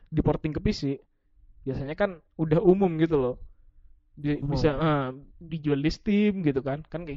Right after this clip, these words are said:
Speaker 1: gitu biasanya kan. Ini enggak. Detroit Become Human tuh game P S. Itu udah lama game P S-nya. Mungkin tahun berapa ya? Nggak tahu, delapan belas kayaknya. Delapan belas.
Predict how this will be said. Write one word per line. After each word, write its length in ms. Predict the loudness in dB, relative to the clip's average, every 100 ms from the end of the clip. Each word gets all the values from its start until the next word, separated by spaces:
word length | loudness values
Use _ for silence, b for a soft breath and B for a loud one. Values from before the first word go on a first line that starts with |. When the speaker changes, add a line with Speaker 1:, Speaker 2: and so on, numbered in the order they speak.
| 0
Speaker 1:
gitu 140 | 6
biasanya 320 | 6 6 2
kan. 240 | -6 -10 -12 -16 -20 -20 -20 -20 -20 -20 -12 -4
Ini 120 | -2 4
enggak. 200 | 4 4 -4 _ -20 -20 _ -20 -20 _ _ -2
Detroit 240 | -2 -2
Become 260 | -4 -4 -2
Human 300 | 0 -2 -4
tuh 320 | -2 -2 -2 -6 -20 -20 _ _ -20 -20 -20 -4
game 240 | -2 -2
P 80 | -4
S. 400 | 0 0 0 -6 -16 -20 -20 -4
Itu 220 | 2 8
udah 100 | 8
lama 300 | 8 6 4
game 220 | 4 4
P 80 | 2
S-nya. 320 | 2 0 -2 -8 -20 _
Mungkin 480 | -10 -4 -4 -4
tahun 240 | -4 -4 -2
berapa 200 | -2 -2
ya? 140 | -4 -8 -14 -20 _ -20 -20 _ _ -20 -14
Nggak 140 | -8
tahu, 340 | -6 -4 -8 -8
delapan 180 | -2 2 6
belas 160 | 6 4
kayaknya. 220 | -6 -8 -10
Delapan 240 | -4 -2 2
belas. 260 | 2 2